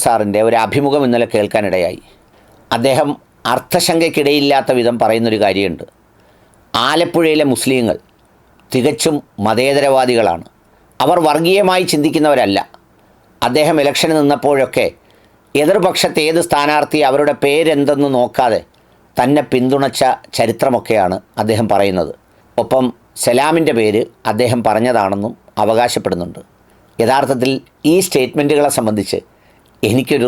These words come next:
റിയാക്ഷൻ പറയണമെന്ന് തോന്നി. ആമുഖമായി പറയാനുള്ളത്, എൻ്റെ പ്രിയപ്പെട്ട സുധാകരൻ സാറേ,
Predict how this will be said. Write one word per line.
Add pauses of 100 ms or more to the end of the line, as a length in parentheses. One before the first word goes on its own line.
റിയാക്ഷൻ (240)
പറയണമെന്ന്
തോന്നി. (840)
ആമുഖമായി
പറയാനുള്ളത്, (580)
എൻ്റെ (300)
പ്രിയപ്പെട്ട (320)
സുധാകരൻ
സാറേ,